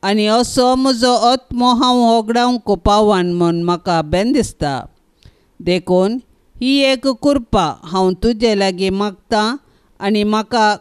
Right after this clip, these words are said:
कळटा त्या प्रमाणे आनी तांकता त्या प्रमाणे तुजे लागीं हांव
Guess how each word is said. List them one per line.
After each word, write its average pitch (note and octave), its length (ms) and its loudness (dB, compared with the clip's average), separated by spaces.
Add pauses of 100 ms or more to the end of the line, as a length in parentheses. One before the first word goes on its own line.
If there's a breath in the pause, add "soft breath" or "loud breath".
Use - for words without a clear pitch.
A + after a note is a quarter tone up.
(140)
कळटा B3 420 0
त्या A3 220 0
प्रमाणे F3 760 0 (400 soft breath)
आनी G3+ 240 -2
तांकता B3 540 0
त्या A#3+ 200 0
प्रमाणे G3 680 0 (420)
तुजे B3 340 2
लागीं G3 380 0
हांव G3+ 240 0